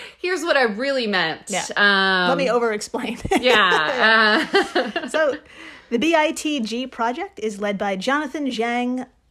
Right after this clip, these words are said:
Speaker 2: an astrophysicist at nasa's Jet Propulsion Laboratory in California. He told Live Science dot com, quote, "We want to send a message in a bottle in the cosmic ocean to say, 'Hey, we are here, even if we're not here some years later.'"
Speaker 1: Oh.
Speaker 2: End quote.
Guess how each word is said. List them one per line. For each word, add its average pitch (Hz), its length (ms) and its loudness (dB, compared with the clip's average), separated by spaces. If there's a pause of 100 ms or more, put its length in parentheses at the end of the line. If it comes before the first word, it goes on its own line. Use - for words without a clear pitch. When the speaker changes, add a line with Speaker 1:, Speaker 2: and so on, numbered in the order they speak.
Speaker 2:
an 196 140 -12
astrophysicist - 1000 -10
at 202 180 -4
nasa's 208 460 -8
Jet - 240 -8
Propulsion 220 480 -6
Laboratory 202 460 -8
in 160 80 -14
California. 202 680 -10 (540)
He 247 120 -6
told 254 240 0
Live 240 220 2
Science 254 380 -2
dot 254 180 -2
com, 247 320 -6
quote, 247 460 -4
"We 240 80 -4
want 320 220 -6
to 294 80 -10
send 285 260 -6
a 226 40 -2
message 247 340 -6
in 202 100 -6
a 190 60 -8
bottle 208 400 -4
in 196 120 -12
the 180 80 -14
cosmic 285 500 -6
ocean 254 440 0
to 247 100 -8
say, 247 380 -2 (400)
'Hey, 269 400 -6
we 220 160 -4
are 240 60 -4
here, 269 340 -16 (420)
even 240 240 -4
if 247 160 -2
we're 214 80 0 (160)
not 339 120 -10
here 196 300 -4
some 190 280 -12
years 180 220 -12
later.'" 165 340 -14 (180)
Speaker 1:
Oh. 294 280 -12
Speaker 2:
End 202 140 -10
quote. - 360 -16